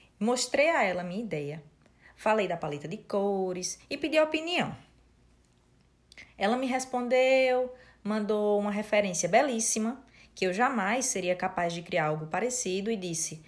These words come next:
"Marília, se você me permitir, posso fazer um negócio aqui rapidão e te mandar?" Eu respondi o quê?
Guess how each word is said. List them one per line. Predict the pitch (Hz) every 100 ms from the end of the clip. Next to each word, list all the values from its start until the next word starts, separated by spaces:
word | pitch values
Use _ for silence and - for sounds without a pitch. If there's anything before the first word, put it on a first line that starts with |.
| - - - -
"Marília, | 247 277 180 139
se | -
você | 240 294 254
me | 226
permitir, | 226 214 214 202 175 165 165 - _ - _
posso | - 403 -
fazer | 427 302 269 226
um | 208 202
negócio | 196 196 196 202
aqui | - 190
rapidão | 233 - 370 233 185 180 165 170 190 -
e |
te | 202 208
mandar?" | 190 165 147 170 - - _ _ _ _
Eu | -
respondi | 247 277 - 262 277
o | 302
quê? | 214 139 -